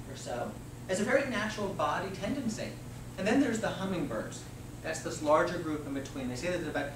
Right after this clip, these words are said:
ten percent larks, twenty percent owls, and the rest, the seventy percent, most of us fall in the middle somewhere, but sort of hovering in the middle zone.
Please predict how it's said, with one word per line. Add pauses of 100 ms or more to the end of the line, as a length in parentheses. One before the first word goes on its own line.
(200)
ten
percent
larks, (840)
twenty
percent
owls, (1200)
and
the
rest,
the
seventy
percent, (320)
most
of
us
fall
in
the
middle (100)
somewhere,
but
sort
of
hovering
in
the
middle
zone.